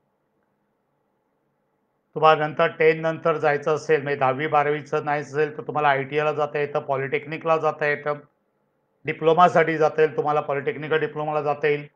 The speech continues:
मुलांना आयटीआयचं असेल तर आयटीआयमध्ये वेगवेगळे ट्रेड असतात, त्या आयटीआयला जाण्याचे चान्स आहेत. आजकाल मुलींनासुद्धा आयटीआयमध्ये ॲडमिशन दिलं जातं.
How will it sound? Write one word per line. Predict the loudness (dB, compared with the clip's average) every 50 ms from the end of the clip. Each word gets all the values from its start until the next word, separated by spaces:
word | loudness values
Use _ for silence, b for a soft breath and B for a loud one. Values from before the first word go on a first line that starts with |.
| _ _ _ _ _ _ _ _ _ _ _ -6
मुलांना | -2 -2 2 2 2
आयटीआयचं | 2 2 0 0 0 0 0 2 2 0 0
असेल | 2 2 0 0 2
तर | 2
आयटीआयमध्ये | 0 0 -2 -4 -2 -2 -2 0 0 0 0 2
वेगवेगळे | 2 0 0 2 0 0
ट्रेड | 2 0 0 0 0
असतात, | 0 -4 -2 -4 -4 -2
त्या | 0 -2
आयटीआयला | -2 -2 -2 -4 -2 0 0 0
जाण्याचे | 2 0 0 -2 -2 -4 -6 -10 -10
चान्स | -6 -4 -4 -4 -6 -6 -6
आहेत. | -6 -6 -6 -10 -14 _ _ _ _ _ _ _ _ -10
आजकाल | -10 -6 -4 -4 -4 -4
मुलींनासुद्धा | -6 -8 -6 -2 -2 -2 -2 -2 0 2 4
आयटीआयमध्ये | 4 4 2 0 0 0 0 0 -2 -2 -2
ॲडमिशन | -2 -2 -4 -8 -6 -8 -8 -6
दिलं | -4 -4 -2
जातं. | -2 -2 -4 -4 -6 -8 -10